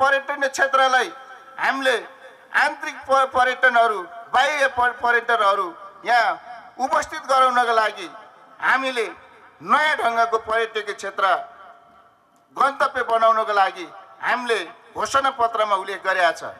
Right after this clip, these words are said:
र हामीले यहाँ सुनपति गाउँपालिकाको हिजो पाँच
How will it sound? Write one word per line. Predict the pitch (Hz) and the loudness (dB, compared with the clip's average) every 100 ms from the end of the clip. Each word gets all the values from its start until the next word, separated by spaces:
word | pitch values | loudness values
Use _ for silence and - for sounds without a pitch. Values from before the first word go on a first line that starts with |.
| - - - _ _ | -20 -20 -20 _ _
र | - | 0
हामीले | 247 233 254 254 233 | 4 4 2 -2 -2
यहाँ | 240 233 - - | 0 0 -2 -12
सुनपति | 247 254 233 226 190 | -4 -2 0 -4 -2
गाउँपालिकाको | 214 240 240 233 220 214 196 214 - - - | 0 2 2 2 -2 -2 -4 -8 -14 -20 -14
हिजो | 165 262 269 269 | -6 -2 0 4
पाँच | 262 269 | 4 2